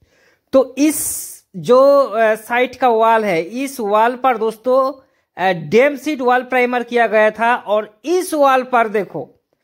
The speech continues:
इस वॉल पर जो नॉर्मल वॉल प्राइमर है, नॉर्मल वॉल प्राइमर किया गया था। और नॉर्मल वॉल प्राइमर में मैं बार बार कहता हूँ दोस्तों, अगर पानी की पहुँच में आएगा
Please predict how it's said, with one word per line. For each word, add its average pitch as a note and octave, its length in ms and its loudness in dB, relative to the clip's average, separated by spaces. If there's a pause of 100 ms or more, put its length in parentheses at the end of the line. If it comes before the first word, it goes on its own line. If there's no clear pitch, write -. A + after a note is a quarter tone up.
(640)
इस D4 300 2
वॉल B3+ 320 4
पर B3+ 500 2
जो A3+ 240 0
नॉर्मल C4+ 760 -2 (120)
वॉल A#3+ 300 2
प्राइमर B3+ 520 0
है, G#3 480 0 (420)
नॉर्मल B3+ 500 0
वॉल A#3+ 260 2
प्राइमर B3 500 0
किया A3 300 0
गया G#3 240 2
था। G#3+ 380 -8 (460)
और A3+ 200 -2 (200)
नॉर्मल C4 600 2
वॉल B3 260 2
प्राइमर B3 480 -2
में B3 180 -2
मैं A#3+ 240 -4
बार A3+ 260 2
बार A#3 220 2
कहता A3+ 220 -2
हूँ A3+ 80 0
दोस्तों, A3 260 -2
अगर A3+ 200 2
पानी A#3 460 0
की B3 180 -8
पहुँच A#3+ 540 -4
में A#3+ 180 -2
आएगा A3 640 2